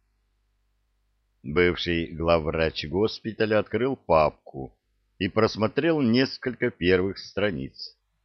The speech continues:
Отложил, схватил следующую, потом еще одну. Положил ее на стол и потер рукой висок. "Стоп, стоп, стоп, стоп, э,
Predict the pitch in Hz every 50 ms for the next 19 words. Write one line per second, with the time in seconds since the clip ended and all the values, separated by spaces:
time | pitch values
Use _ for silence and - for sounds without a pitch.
0 | _ _ _ _ _ _ _ _ _ _ - 82 98 - 117 127 131 117 82 78
1 | 92 90 90 104 120 - _ _ - - - - 87 85 - 101 120 117 - 92
2 | 92 98 101 95 90 98 98 101 101 - - - - 110 110 113 113 - _ _
3 | _ _ _ _ _ _ _ - 85 87 - 101 107 117 131 139 131 - - -
4 | 98 95 95 95 95 80 90 95 95 98 92 - _ _ _ _ _ _ _ _
5 | _ _ _ _ _ _ _ _ _ _ _ _ _ _ _ - 90 92 95 95
6 | 90 90 95 92 90 87 82 87 85 85 87 87 87 82 - - - - 104 110
7 | 117 117 - - - 82 85 87 87 85 78 - - 82 80 - 95 98 104 101
8 | 92 87 87 87 - - 80 78 78 76 78 76 - - - 69 65 - - -
9 | _ _ _ _ _ _ _ _ _ _ _ _ _ _ _ - - - 87 85
10 | 80 - - - 92 - - - 101 92 - - _ 104 98 87 76 - - 73
11 | 73 73 71 71 127 117